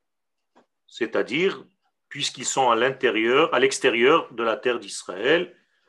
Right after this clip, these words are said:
et donc Eved, Ivri, c'est, c'est l'esclave juif. Donc les, les gens qui habitent en dehors d'Eretz Israël s'appellent des esclaves juifs, dont la valeur numérique est Nachash le serpent.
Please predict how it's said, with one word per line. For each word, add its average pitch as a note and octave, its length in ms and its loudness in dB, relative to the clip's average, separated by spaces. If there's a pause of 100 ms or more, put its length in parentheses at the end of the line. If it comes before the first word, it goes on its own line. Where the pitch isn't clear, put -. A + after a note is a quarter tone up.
(260)
et A2+ 80 -6
donc A#2 320 -2
Eved, C3 580 2 (300)
Ivri, A#2+ 720 -4 (240)
c'est, A2+ 300 -8
c'est A#2+ 200 -2
l'esclave C3 760 0 (140)
juif. C#3+ 500 -10 (640)
Donc A#2 300 -18
les, G#2 200 -8
les G#2+ 120 -4
gens B2 200 0
qui - 120 -4
habitent A#2 240 -6
en A2+ 100 -4
dehors A#2 260 0
d'Eretz A2+ 240 -6
Israël A2 320 -6
s'appellent A2+ 400 -6
des G2 220 -8
esclaves A2+ 380 -4
juifs, D3+ 340 -10
dont A#2+ 160 -4
la G#2+ 140 0
valeur B2 300 2
numérique G#2+ 480 -8
est A#2+ 320 0 (360)
Nachash A#2 480 -2
le A2+ 80 -6
serpent. - 520 -10